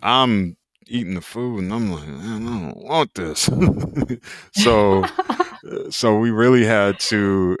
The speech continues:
Speaker 1: uh, I will say, as a side note, our dietitians and, and nutrition services have evolved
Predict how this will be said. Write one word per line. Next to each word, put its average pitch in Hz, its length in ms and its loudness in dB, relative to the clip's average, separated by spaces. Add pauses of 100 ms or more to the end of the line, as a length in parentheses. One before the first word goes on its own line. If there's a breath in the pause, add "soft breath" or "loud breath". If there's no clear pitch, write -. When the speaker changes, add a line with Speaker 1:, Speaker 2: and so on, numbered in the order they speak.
Speaker 1:
uh, 92 400 0
I 110 140 2
will 139 240 4
say, 113 460 2 (540 soft breath)
as 101 160 -2
a 90 60 -8
side 117 320 2
note, 101 420 0
our 98 800 2 (960)
dietitians 104 1040 0
and, 92 480 -4
and 90 400 -8
nutrition 98 600 -2
services 95 680 -2
have 92 260 0
evolved 92 680 2